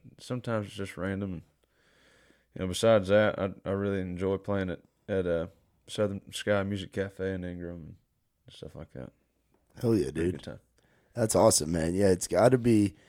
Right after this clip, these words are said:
Speaker 2: it's gotta be cool. Now, what were you doing for work before music? 'Cause I know you do. You have the ranch. You have the
Speaker 1: Mm-hmm.
Speaker 2: ranch thing going on right now. But what were you doing before you got to Nashville? Like, what, what odd jobs has Matt Daniel had in his life?
Speaker 1: Oh man,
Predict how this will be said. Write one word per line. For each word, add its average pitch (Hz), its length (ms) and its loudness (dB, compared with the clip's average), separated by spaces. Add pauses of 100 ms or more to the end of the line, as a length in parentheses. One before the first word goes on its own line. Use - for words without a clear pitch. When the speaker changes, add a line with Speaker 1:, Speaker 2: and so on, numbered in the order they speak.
(440)
Speaker 2:
it's - 160 -8
gotta 139 200 8
be 135 80 2
cool. 131 180 4
Now, 110 100 8
what 117 240 8
were 170 80 10
you 147 120 8
doing 131 300 8
for 104 160 2
work 101 380 4
before 92 420 0
music? 85 440 -4
'Cause 90 140 -8
I 80 60 2
know 92 120 2
you 113 180 4
do. 113 80 4
You 101 180 4
have 95 120 4
the 87 80 0
ranch. 98 560 0
You 98 80 2
have 98 100 0
the 87 60 -6
Speaker 1:
Mm-hmm. 90 80 2
Speaker 2:
ranch 101 280 2
thing 101 240 2
going 95 300 4
on 90 180 2
right 87 220 -2
now. 82 160 0
But 80 100 -4
what 95 180 4
were 90 100 0
you 117 100 4
doing 101 440 0 (120)
before 101 340 0
you 98 140 0
got 90 260 -6
to - 60 -10
Nashville? 80 400 -6
Like, 78 120 -10
what, 98 240 2
what 113 240 4
odd 98 220 4
jobs 85 400 -2
has 80 160 -4
Matt 87 260 -4
Daniel 87 360 0
had 80 260 -4
in 82 100 -8
his 80 220 -6
life? 80 420 -4
Speaker 1:
Oh 107 280 -2
man, 104 360 -4